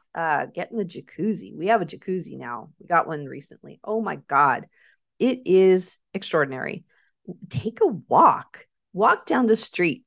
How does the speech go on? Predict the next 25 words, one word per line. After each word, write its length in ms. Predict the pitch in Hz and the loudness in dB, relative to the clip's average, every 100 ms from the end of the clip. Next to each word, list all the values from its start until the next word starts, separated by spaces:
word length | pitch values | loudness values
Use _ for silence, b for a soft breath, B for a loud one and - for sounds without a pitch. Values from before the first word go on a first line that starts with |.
| _ _ _ _ _ _ - | _ _ _ _ _ _ -16
say 240 | - 254 | 2 2
hi 220 | 277 240 220 | 6 6 6
to 40 | |
your 120 | 208 | 2
neighbors, 520 | 185 165 - - - - _ _ _ - | 2 0 0 -8 -16 -18 _ _ _ 2
take 220 | 247 233 | 2 4
in 100 | 233 | 2
the 80 | 220 | 2
fresh 320 | 220 214 - | 2 0 2
air, 320 | 165 - 143 _ | 0 0 -6 _
the 80 | 185 | -8
cool 300 | 190 233 214 | -2 2 4
air 300 | 160 - 165 _ - | 2 -2 -8 _ -8
at 220 | 185 - | -8 -6
nighttime. 560 | 180 156 - - 139 165 _ _ | -4 -4 -4 -10 -12 -14 _ _
Use, 720 | 151 180 214 247 262 254 254 - | -16 -4 0 2 2 -2 -4 2
uh, 220 | 214 202 | 4 4
lotions 580 | 190 190 254 - 147 139 | 4 2 2 0 -8 -6
that 140 | 139 | -8
smell 400 | - - 214 233 | -8 0 4 4
good. 380 | 180 143 - - _ _ _ _ _ - | 4 -2 -6 -14 _ _ _ _ _ -2
Put 140 | 294 | 0
on 140 | 285 | 2
red 220 | 262 247 214 | 4 4 4
lipstick. 400 | 226 - - | 2 0 -10